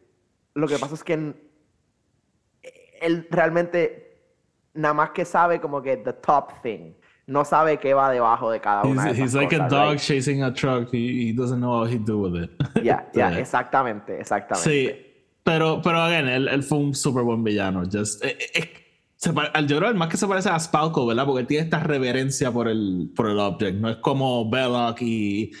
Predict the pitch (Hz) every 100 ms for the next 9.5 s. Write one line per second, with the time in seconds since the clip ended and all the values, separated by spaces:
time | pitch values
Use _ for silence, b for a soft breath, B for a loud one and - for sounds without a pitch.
0 | B 127 131 143 143 127 117 120 117 110
1 | 135 135 110 107 101 101 113 107 - 123
2 | 98 107 110 131 131 107 107 127 123 131
3 | - 160 143 139 123 120 101 95 82 82
4 | 87 95 - 131 131 123 117 98 98 92
5 | 90 87 87 82 82 80 73 65 - B
6 | - - 101 - - 120 107 98 87 82
7 | 78 69 - _ _ _ _ _ _ -
8 | 139 135 131 127 123 120 113 110 104 95
9 | 82 - 139 131 170